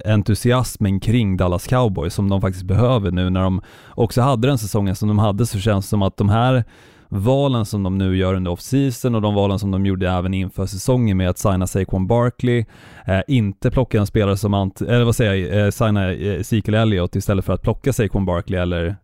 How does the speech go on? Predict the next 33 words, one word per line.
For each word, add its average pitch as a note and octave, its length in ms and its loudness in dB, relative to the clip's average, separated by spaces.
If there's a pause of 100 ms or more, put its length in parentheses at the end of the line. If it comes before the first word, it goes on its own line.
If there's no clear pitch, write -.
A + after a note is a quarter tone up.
ehm, E2+ 520 -4 (460)
då G2 140 0
Derrick F#2 320 2
Henry, G2 480 0
är G#2 140 2
ju G2+ 120 4
liksom, F#2 480 0 (440)
allting C3 540 0
görs F#2+ 340 0
fel A#2+ 400 -2
i G2+ 140 0
den G2 160 2
organisationen F#2+ 680 2
just F2+ 160 -4
nu F2 140 0
och F2 240 -2
allting G2+ 520 2
grundas G2 540 0
i F2+ 200 -2
att F2 220 -6
Jerry G2+ 260 2
Jones A#2+ 680 0
börjar G#2 460 0
fan G2 220 -4
bli F2+ 120 -6
senil. G2 520 -6 (160)
Han A2 180 0
fattar G2 280 0
inte F2+ 160 -4
den F2+ 80 -2
här F2 100 -2
sporten - 360 -2
längre. G1+ 220 -10